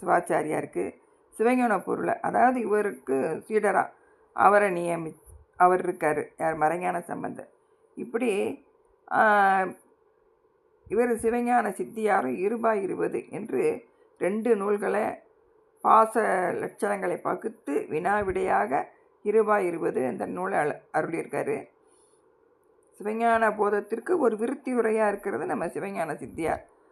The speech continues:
அந்த பாச லட்சணத்துக்கு வினா விடையாக இருக்கக்கூடியது இருபாய் இருபது. இப்படி ரெண்டு நூல்களை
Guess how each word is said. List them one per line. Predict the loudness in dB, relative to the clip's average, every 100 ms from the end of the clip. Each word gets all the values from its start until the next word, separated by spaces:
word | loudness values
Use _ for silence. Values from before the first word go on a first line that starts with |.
| _ _ _ _
அந்த | -8 -2 2 2 4 2 4 4 2 -2 _ _ _ _ _ 6
பாச | 10 10 8
லட்சணத்துக்கு | 2 0 -4 -4 -4 -2 -4 -4 -12 _ _ -8
வினா | 2 4 4
விடையாக | 2 2 2 0 0
இருக்கக்கூடியது | -2 -4 -4 -4 -2 0
இருபாய் | 0 0 0 -2
இருபது. | -2 -8
இப்படி | -8 -6 -4
ரெண்டு | -4 -6
நூல்களை | -4 -4 -2 -4